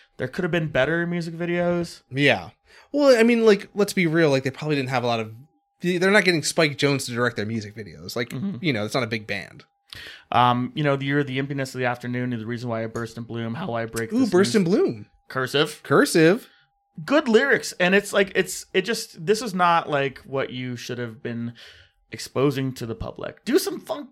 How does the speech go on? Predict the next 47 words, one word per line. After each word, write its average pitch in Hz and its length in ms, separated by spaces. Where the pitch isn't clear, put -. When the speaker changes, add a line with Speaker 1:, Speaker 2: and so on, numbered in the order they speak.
Speaker 1:
s-, - 280
synth, - 560
synth, - 360
Speaker 2:
Do 214 160
some 370 140
Speaker 1:
synthesizer, 302 60
Speaker 2:
funky 277 360
shit. - 200
Speaker 1:
punky, 240 320
punky, 214 380
rocky 214 300
stuff, 143 280
you 135 80
know? 135 220
Speaker 2:
Yeah. 123 300
Speaker 1:
Um, 113 600
I'm 180 100
not 220 120
saying 185 180
this 180 120
is 170 100
a 156 60
bad 127 420
end 151 380
to - 100
the 151 140
album. 156 580
Speaker 2:
I'm 254 220
saying 113 260
it 107 80
is. 110 440
Speaker 1:
I 156 80
actually 156 180
don't 165 140
even 170 160
think 156 140
it's, - 100
like, 151 100
a 131 60
horrible 143 760
last 120 380
track. 123 380
Speaker 2:
Right. 139 180
Speaker 1:
I - 20
just - 200
think 135 200
it's, - 420